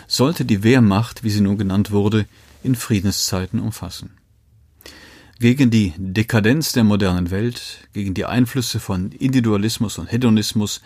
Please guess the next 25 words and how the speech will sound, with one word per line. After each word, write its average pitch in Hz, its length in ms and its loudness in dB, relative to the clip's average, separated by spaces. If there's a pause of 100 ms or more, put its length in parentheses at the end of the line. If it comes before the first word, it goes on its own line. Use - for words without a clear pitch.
(440)
sollte 127 340 0
die 123 160 2
Jugend 123 320 2
im 120 160 0
Geist 101 380 -2
von 90 260 -2
Disziplin, 107 800 -2
Härte, 107 460 -2
Einsatzbereitschaft 101 1040 -2
und 117 180 0 (320)
unbedingtem 113 640 4
Gehorsam 98 440 -2
erzogen 107 420 -4
werden, 92 360 -2 (720)
die 113 80 -4
verschiedenen 117 480 0
Organisationen 104 800 0
wie 90 100 -4
Jungvolk, 104 540 0
Hitlerjugend, 101 680 -2
Arbeitsdienst 101 800 -2
und 85 160 -8
Wehrdienst 98 420 -2
durchlaufen, 95 600 -2 (680)
Zitat, 110 460 -4